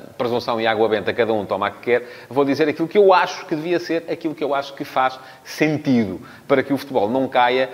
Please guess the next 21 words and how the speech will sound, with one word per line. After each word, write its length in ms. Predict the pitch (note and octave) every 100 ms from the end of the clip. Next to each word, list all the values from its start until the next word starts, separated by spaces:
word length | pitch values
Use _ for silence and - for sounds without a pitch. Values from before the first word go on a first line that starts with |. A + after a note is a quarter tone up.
| -
um 80 | C#3+
bocadinho 400 | C3 C#3+ C3 C#3
naquele, 440 | C3+ B2 C3 C3+ C3
eh, 300 | A2+ A2 A2
e 80 | A#2
eu, 280 | B2+ A#2
eh, 100 | G#2
ainda 220 | G2 A2 G#2+
hoje, 200 | A2+ -
por 120 | A2
acaso, 220 | A2+ G2+
também 140 | A2
estava 200 | G#2+ A2+
a 60 | G#2
conversar, 500 | A#2 G#2+ - F#2 - - -
eh, 320 | - G#2 G2 G2
com 120 | B2+
um 40 |
amigo 240 | A#2+ B2 C3
acerca 420 | A#2 C3 A2 A#2+
daquilo 340 | A2 G#2 B2